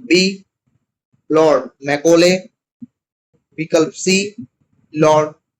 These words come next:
ડેલહાઉસી કે વિકલ્પ ડી થોમસ મુનરો. આ પ્રશ્નનો સાચો જવાબ છે વિકલ્પ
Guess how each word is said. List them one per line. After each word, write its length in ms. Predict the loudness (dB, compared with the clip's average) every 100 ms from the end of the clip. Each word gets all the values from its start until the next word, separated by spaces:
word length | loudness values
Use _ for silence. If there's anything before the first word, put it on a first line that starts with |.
| _ _ _
ડેલહાઉસી 640 | 0 2 4 2 0 -4 -6 -14 _ _ _ _ _ _ _ _
કે 40 | -4
વિકલ્પ 360 | -2 0 0 0
ડી 280 | -2 0 -2 -8 _ _ -20 -20 _
થોમસ 360 | -4 -2 0 -2
મુનરો. 400 | -6 -4 0 2 0 -4 -20 _ _ _ _ _ _ _ _ _ _ _ _ -18 -18 _ _ -20 _ _ _ -20 -20 -20 _ _ _ _ -20 _ _ _ _ _ _ _
આ 120 | -4
પ્રશ્નનો 300 | -2 -2 -2 -2
સાચો 240 | -2 -2
જવાબ 260 | 0 -2 -2
છે 160 | -2 -2 -4 -12 -12 _ _ _ _ -20 -6
વિકલ્પ 420 | -4 0 0 0